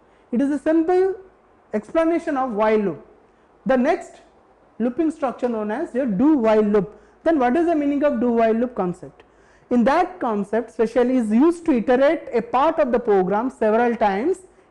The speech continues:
if the number of iteration is not fixed, and you must have to execute the loop at least once.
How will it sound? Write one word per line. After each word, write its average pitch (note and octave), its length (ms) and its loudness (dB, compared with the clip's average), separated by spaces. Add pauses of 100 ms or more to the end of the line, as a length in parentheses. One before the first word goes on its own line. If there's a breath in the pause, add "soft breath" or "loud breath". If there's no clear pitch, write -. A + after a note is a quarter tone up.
(120)
if F4 260 2
the C4+ 100 2
number B3 360 0
of E4 180 2
iteration A3+ 500 0
is A3+ 180 -6
not D4 340 -4
fixed, - 420 -8 (520 soft breath)
and C#4 240 2
you E4+ 240 6
must A#3+ 360 -2
have A3+ 360 -2
to A3 160 4
execute G3+ 640 0 (320 soft breath)
the F#3+ 100 0
loop F4 520 2
at A3 200 -4
least D4 360 -2
once. E3+ 480 -2